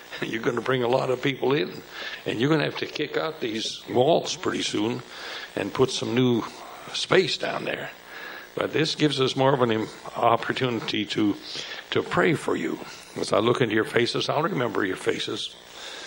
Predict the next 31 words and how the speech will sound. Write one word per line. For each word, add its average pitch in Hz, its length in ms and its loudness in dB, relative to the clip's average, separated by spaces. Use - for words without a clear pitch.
You 104 140 -2
know, 107 120 0
I 120 120 2
do 131 180 2
remember 120 400 2
faces, 135 460 0
but 101 160 4
I - 20 -2
don't 113 160 2
remember 107 300 2
names. 113 500 -2
And, 98 380 -2
uh, 92 320 0
one 110 220 2
lady 110 240 2
came 117 260 0
to 110 60 -2
me 110 100 2
one 113 240 4
time. 120 240 4
I 110 100 4
had 113 160 6
a 117 40 6
meeting 123 440 4
in 101 60 -6
nineteen 113 340 2
forty-six - 1000 0
in 107 140 -2
Saint 117 300 2
Cloud, 113 320 2
Minnesota. 107 540 0